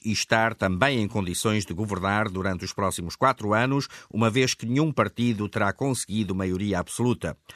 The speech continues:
Hoje, o P R S, a segunda maior força política, dará uma conferência de imprensa por volta das dez horas da manhã para fazer o seu balanço. Angola é elogiada pela sua política de igualdade de género.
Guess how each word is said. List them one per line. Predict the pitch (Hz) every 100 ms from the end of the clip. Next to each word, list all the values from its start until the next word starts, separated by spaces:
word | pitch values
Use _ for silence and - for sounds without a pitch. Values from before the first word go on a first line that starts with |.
| - - -
Hoje, | 120 160 165 190 202 _ -
o | 104
P | 151 165
R | 113 101 113
S, | 185 -
a | 107
segunda | - 110 101
maior | 95 95 90
força | - 143 117
política, | 95 92 117 117 117 117 113 - -
dará | 92 113 113
uma | 104 101
conferência | - 131 123 139 123 104
de |
imprensa | 98 90 104 101 - 92
por | 85 92
volta | 92 92 92
das | 85 78
dez | 120 117 104
horas | 98 87
da | 90
manhã | 82 87 92 101 98 - - -
para | 95 87
fazer | - 92 98 87 -
o | 131
seu | - - 131 107
balanço. | 85 85 80 69 - 58 _ _ - - - - - -
Angola | 208 175 98 82 78
é | 90
elogiada | 98 120 117 107 120 123 139 147 123 131 127 113 _
pela | 123 117 104
sua | - 120
política | - 123 120 113 110
de | 107
igualdade | 95 104 101 110 95 85
de | 87
género. | 107 151 170 165 165